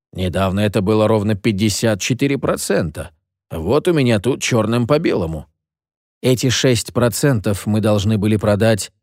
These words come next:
отечественному обществу». Премьер судорожно улыбнулся и кивнул головой капитану, чтобы тот всё объяснил. «Вы говорили, что мы должны снова начать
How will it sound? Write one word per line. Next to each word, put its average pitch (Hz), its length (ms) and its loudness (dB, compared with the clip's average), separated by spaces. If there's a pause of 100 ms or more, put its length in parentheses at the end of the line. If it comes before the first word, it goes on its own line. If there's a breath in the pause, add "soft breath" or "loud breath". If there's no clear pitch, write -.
(120)
отечественному 107 840 0
обществу». 98 680 -6 (380)
Премьер 117 520 2
судорожно 123 800 0
улыбнулся 120 680 0
и 117 80 2
кивнул 120 420 0
головой 117 360 2
капитану, 107 720 0 (220)
чтобы 113 320 0
тот 117 180 2
всё - 200 -2
объяснил. 92 500 -2 (840)
«Вы 139 200 4
говорили, 135 480 4
что 117 260 0
мы 120 160 2
должны 113 460 2
снова 110 360 0
начать 110 480 -2